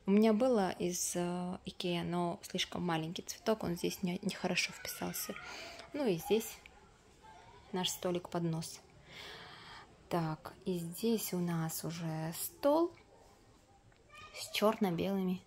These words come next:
стульями. Телевизор.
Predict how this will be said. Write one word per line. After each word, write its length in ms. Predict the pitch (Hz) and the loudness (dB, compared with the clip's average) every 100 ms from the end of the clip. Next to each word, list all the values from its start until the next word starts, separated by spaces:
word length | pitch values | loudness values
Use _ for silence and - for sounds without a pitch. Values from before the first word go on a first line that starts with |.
| - _ - | -16 _ -18
стульями. 760 | - - 170 170 175 180 180 - _ - - _ _ - _ _ - - - - - - - - - - | -10 -6 -4 -2 -4 -4 -6 -10 _ -20 -20 _ _ -20 _ _ -20 -20 -20 -20 -20 -20 -20 -20 -18 -8
Телевизор. 600 | 202 190 196 214 302 | -2 0 2 0 0